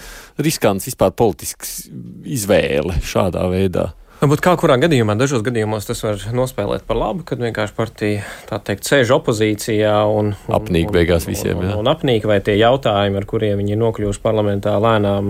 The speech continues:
Speaker 2: lēnām, ā, ā, atrisinās. Nu, otrs variants kādreiz, protams, ir, ir, ā, tieši pielaist viņus pie varas. Un tad tur ir tā, tā teikt, tā politika ir tāda grābekļiem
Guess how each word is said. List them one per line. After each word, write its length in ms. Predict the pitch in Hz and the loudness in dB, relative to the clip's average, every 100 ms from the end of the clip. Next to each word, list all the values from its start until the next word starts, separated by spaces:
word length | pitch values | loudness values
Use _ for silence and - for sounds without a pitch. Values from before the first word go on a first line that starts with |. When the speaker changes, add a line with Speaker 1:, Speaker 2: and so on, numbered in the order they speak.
| 107 | 0
Speaker 2:
lēnām, 560 | 110 107 104 101 101 101 | 2 2 2 2 0 0
ā, 140 | 104 104 101 101 | 2 2 0 -4
ā, 220 | - 104 101 123 | -2 0 0 0
atrisinās. 640 | 156 185 - 147 131 127 - | 0 -4 -2 0 0 0 -2
Nu, 140 | 117 | 2
otrs 220 | 135 135 151 | 0 -2 -2
variants 240 | 143 139 135 | -2 -2 -2
kādreiz, 260 | 135 123 | 0 0
protams, 400 | - 135 123 - 131 | -2 -6 -4 -2 -4
ir, 80 | 127 135 | -2 -4
ir, 160 | 135 | -4
ā, 220 | 135 131 131 - - - | -2 -2 -2 -8 -12 -2
tieši 160 | 131 - | 0 2
pielaist 320 | 143 143 151 | 0 2 0
viņus 140 | 147 | -2
pie 80 | 175 | 2
varas. 300 | 190 - - - - - - | 2 2 -4 -18 -20 -8 -4
Un 220 | 104 104 | -4 -2
tad 240 | 107 101 - | -4 -4 -4
tur 160 | 113 110 | 0 2
ir 160 | 101 - - - - - - - - | 0 -4 -18 -20 -20 -20 -20 -12 -2
tā, 160 | 202 | -2
tā 220 | - 104 101 | 2 2 2
teikt, 240 | 104 101 | 0 2
tā 80 | 110 | 0
politika 480 | 135 131 107 107 107 | 2 2 0 -4 -4
ir 80 | |
tāda 320 | - 113 110 110 | 0 0 2 2
grābekļiem 720 | 117 135 120 98 113 110 107 | 4 4 2 0 0 0 0